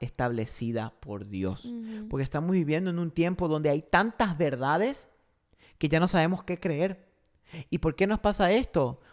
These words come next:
Speaker 1: Porque no tenemos esta intimidad con Dios. Jesús dijo, "Yo soy el camino, la verdad y la vida". Él es la verdad. Jesús es la verdad. Ahora, si nosotros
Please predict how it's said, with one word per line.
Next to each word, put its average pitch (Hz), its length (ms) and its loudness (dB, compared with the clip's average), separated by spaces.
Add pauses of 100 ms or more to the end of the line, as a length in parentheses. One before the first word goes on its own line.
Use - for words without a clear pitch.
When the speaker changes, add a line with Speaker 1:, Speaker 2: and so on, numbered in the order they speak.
Speaker 1:
Porque 151 240 0
no 151 160 0
tenemos 185 480 2
esta 175 200 2
intimidad 165 580 -2
con 147 180 -6
Dios. 185 320 -6 (400)
Jesús 170 320 0
dijo, 196 240 2 (160)
"Yo 214 360 10
soy - 520 2
el 175 180 0
camino, 175 640 2
la 185 140 6
verdad 151 480 4
y 160 100 -2
la 135 200 2
vida". 127 520 0 (540)
Él 240 380 10
es 208 240 8
la 175 160 2
verdad. 120 480 -4
Jesús - 720 -2
es 165 140 -6
la 147 120 -2
verdad. 127 260 0
Ahora, 156 220 6
si 185 140 -4
nosotros 190 500 0